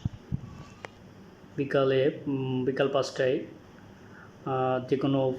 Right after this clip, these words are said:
ফলের জুস দিতে পারেন বা পাকা ফল দিতে পারেন, যেমন পাকা আম,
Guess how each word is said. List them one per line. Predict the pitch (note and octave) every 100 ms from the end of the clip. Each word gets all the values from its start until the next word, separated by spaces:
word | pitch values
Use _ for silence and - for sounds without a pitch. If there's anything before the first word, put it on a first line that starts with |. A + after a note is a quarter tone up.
| -
ফলের | - C#3 C3+ B2
জুস | C3+ C3 B2+ -
দিতে | C3
পারেন | C3 B2+ B2 B2 D3 - - -
বা | C3 B2+ - -
পাকা | C#3 C3
ফল | C3 C#3 C#3
দিতে | C3 B2+
পারেন, | B2+ B2+ B2+
যেমন | C3 B2+ C3
পাকা | B2+ B2+ B2+ B2 B2+ -
আম, | C3 B2 B2 A#2+